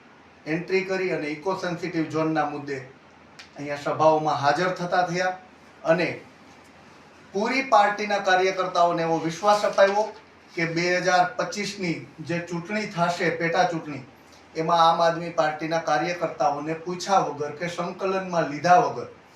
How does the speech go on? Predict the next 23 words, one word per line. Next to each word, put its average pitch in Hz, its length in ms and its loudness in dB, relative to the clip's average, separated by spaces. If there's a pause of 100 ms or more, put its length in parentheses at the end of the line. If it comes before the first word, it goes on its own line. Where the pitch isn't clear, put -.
(300)
જે 165 160 -2
બે 175 240 2
હજાર 180 240 2
બાવીસમાં 165 580 2
ઘટના 147 380 -2
બની 190 340 -4
હતી 131 160 -12 (400)
એવી 170 300 -2
નહીં 196 280 2
બને 160 240 -4 (320)
અને 160 180 -4 (120)
તમામ 196 380 2
કાર્યકર્તાઓને 170 1000 0 (720)
સંકલનમાં 214 760 0
લઈ 208 200 -4
સર્વે 190 460 0
કરી 202 280 -4 (1300)
પછી 214 380 -2
જ 240 60 -4
ઉમેદવાર 190 440 0
ડિક્લેર 165 420 0
કરવામાં 139 460 0
આવશે. 127 260 -8